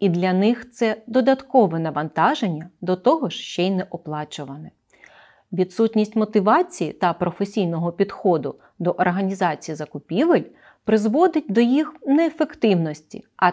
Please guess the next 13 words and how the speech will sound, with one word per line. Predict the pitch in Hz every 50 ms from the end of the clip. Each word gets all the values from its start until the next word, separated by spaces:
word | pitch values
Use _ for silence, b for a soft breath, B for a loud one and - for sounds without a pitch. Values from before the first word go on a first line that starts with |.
| - -
це | - - 214 233 294 339 - _ _
витрачання | 185 180 190 202 196 202 202 - 226 233 233 214 208
наших | 202 208 208 202 - - 175 - -
коштів | - - 226 285 - - - 160 160 - _
як | 170 165 160 _
платників | - 160 - 170 156 147 - 180 180
податків. | 185 _ - 170 151 160 147 143 - - _ _ 156 156 _ b b b b b b b b -
Для | 165 175 180
поліпшення | 180 - 190 202 220 226 - - - 208 196 190 190
ситуації | 196 - 185 - 165 156 147 147 226 269 - - - - 196 165 160
міністерством | 170 175 190 202 208 208 - 269 294 302 - - 277 269
поступово | 262 - 240 - - 226 214 - 247 220 269 320 339 339
створюються | - - - 190 190 214 214 202 180 160 160 165 160 - 160